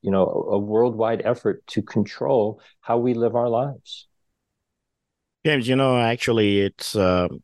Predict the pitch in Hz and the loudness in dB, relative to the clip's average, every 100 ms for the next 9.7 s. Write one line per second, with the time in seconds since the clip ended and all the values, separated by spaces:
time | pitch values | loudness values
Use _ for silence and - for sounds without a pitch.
0 | - 98 85 53 - - 120 107 101 117 | -8 -4 -4 -6 -8 -6 0 2 2 2
1 | 110 104 101 104 - 95 - 95 92 92 | 0 0 2 2 0 -4 0 2 2 0
2 | - 92 90 87 - 101 95 - 95 90 | 0 0 2 0 0 0 0 -2 2 2
3 | 90 87 - _ _ - 101 - 101 95 | 0 -2 -10 _ _ -6 -2 2 2 2
4 | 85 95 92 87 87 92 - 127 101 92 | 0 2 2 2 2 -2 -2 2 4 2
5 | 87 82 - - 95 90 - 98 92 92 | 2 -2 -6 0 2 2 0 0 0 2
6 | 95 - 90 92 - 98 90 90 87 87 | 0 0 2 0 0 0 2 2 0 -2
7 | 87 85 76 _ _ - _ _ 101 92 | 0 -2 -2 _ _ -20 _ _ -2 0
8 | 95 104 92 98 107 95 - 87 - 87 | 2 0 0 0 0 0 -2 -2 0 0
9 | 90 82 - 139 135 104 - | 0 0 0 0 2 2 -2